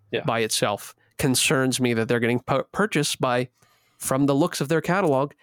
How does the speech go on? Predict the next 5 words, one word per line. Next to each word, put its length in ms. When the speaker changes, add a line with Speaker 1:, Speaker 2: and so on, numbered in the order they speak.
Speaker 2:
a 140
mostly 800
mobile 720
gaming 260
company. 360